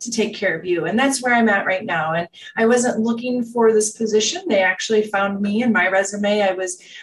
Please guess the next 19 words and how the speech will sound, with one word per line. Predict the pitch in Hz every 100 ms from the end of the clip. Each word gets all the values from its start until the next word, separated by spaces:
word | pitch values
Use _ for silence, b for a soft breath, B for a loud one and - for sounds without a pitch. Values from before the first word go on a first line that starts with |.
| -
uh, | 190
doing | 185 208 208
some | 190 180
real | 208 233
estate, | 226 - 220 233
<laughs> |
which | 220 -
was | 240 226 - -
totally, | - 254 254 285 269 262 B B B
um, | - 226 214 214 220
different | - 233 226 262 262
for | 269 269
me. | 240 233 254 320 -
You | 226
know, | 214 220 214 208 -
covid | 214 208 220 220
again, | 214 214 214 240 - -
opened | 208 214 214 214
doors, | 208 214 233 254 -